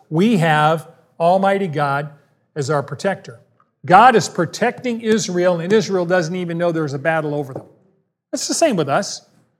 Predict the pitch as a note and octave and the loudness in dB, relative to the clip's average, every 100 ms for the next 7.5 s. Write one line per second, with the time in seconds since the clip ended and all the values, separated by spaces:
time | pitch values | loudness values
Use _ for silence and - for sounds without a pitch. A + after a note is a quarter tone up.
0 | _ _ _ D4 C#4+ D4+ B3+ B3 A#3+ F#3+ | _ _ _ 0 4 6 6 2 2 -2
1 | - G#3 F#3+ E3+ C#3 E3 F3+ F3 F3+ F3+ | 0 2 2 -2 -4 0 2 2 0 -2
2 | - F#3 D#3+ E3+ F3+ F#3 F#3 F3 F3 D#3 | -2 -2 -2 -4 -6 -6 -6 -4 -4 -4
3 | B2 D#3+ E3 E3 E3+ F3 D#3+ D3+ D#3 E3 | -4 -4 0 0 2 0 -2 -4 -2 -4
4 | - - _ _ _ _ C3+ E3+ G3 A3 | -8 -14 _ _ _ _ 2 8 8 8
5 | F#3 F3+ D#3+ F3 E3+ F3 D3+ D3+ - D#3+ | 4 2 2 0 0 -6 -8 -10 -8 -10
6 | D#3 B2+ D3+ D3+ D3+ D#3 C#3 C#3 D3 C3 | -10 -8 -4 -6 -6 -8 -8 -8 -10 -10
7 | B2+ - E3+ B2 | -14 -8 -8 -8